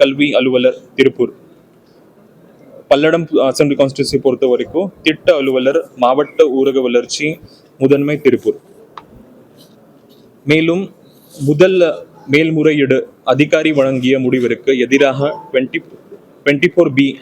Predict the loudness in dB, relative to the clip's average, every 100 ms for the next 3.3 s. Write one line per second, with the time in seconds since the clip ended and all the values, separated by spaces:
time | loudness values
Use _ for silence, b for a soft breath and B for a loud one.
0 | -4 -2 -4 0 0 2 -2 -4 -14 B
1 | -14 0 0 2 2 2 -2 -2 -4 -10
2 | -20 -16 2 2 4 2 2 2 2 2
3 | 0 0 -2